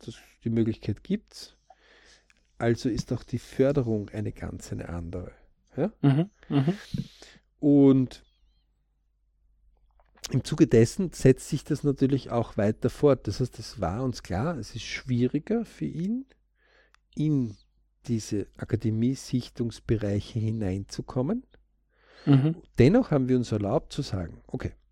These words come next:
Speaker 1: wo möchtest du denn gerne hin?“, nachdem wir uns alle Akademien angesehen haben. Und er hat dann eben eine Reihe gemacht, eins, zwei, drei, vier, fünf. Ja? Ähm, hätte auch sagen können, „Na, gar nicht.“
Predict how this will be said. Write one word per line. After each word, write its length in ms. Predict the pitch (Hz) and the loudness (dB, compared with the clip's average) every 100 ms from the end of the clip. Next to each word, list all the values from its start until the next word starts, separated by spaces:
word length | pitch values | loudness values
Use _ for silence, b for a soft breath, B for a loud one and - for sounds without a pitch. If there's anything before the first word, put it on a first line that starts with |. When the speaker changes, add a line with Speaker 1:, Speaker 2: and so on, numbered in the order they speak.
| - | -4
Speaker 1:
wo 160 | 139 165 | 2 2
möchtest 500 | 165 147 - 156 - | 2 -2 -4 -6 -8
du 80 | 123 | -8
denn 220 | 120 110 | -6 -2
gerne 360 | 113 98 101 | -2 0 0
hin?“, 360 | 107 104 175 135 | 0 2 0 0
nachdem 380 | 104 - 113 107 | -6 -8 -8 -4
wir 80 | 104 | -6
uns 140 | 101 | -6
alle 240 | 104 104 | -4 -2
Akademien 520 | 98 - - 110 107 - | -4 -8 -10 -8 -8 -8
angesehen 560 | 95 95 98 - 98 | -8 -8 -8 -10 -10
haben. 260 | 90 87 - _ _ _ _ _ _ B B B B B B B B B - | -10 -12 -16 _ _ _ _ _ _ B B B B B B B B B -10
Und 160 | 117 | -2
er 100 | 120 | 2
hat 200 | 113 110 | 2 2
dann 120 | 117 101 | 0 0
eben 340 | 104 110 98 - _ _ _ _ - | -2 -2 -6 -12 _ _ _ _ -8
eine 220 | 110 104 | -4 -2
Reihe 260 | 95 117 151 | 0 0 -2
gemacht, 300 | 156 139 104 | -2 -4 -4
eins, 240 | 113 - | -6 -6
zwei, 180 | - 110 | -8 -6
drei, 260 | 101 98 | -4 -4
vier, 240 | 98 - 101 | -4 -4 -4
fünf. 480 | - 170 247 - - _ _ _ _ _ - | 0 0 -2 -8 -20 _ _ _ _ _ -6
Ja? 160 | 185 - _ b b b b b b b b _ _ | -6 -6 _ b b b b b b b b _ _
Ähm, 360 | 120 113 113 107 - | 0 2 0 -4 -2
hätte 280 | 113 - 110 | 0 2 0
auch 40 | |
sagen 220 | - 107 | 0 -2
können, 260 | 101 107 98 | 0 -2 -2
„Na, 120 | 98 | -4
gar 240 | 92 85 90 | -2 -4 -2
nicht.“ 320 | 190 - | -4 -6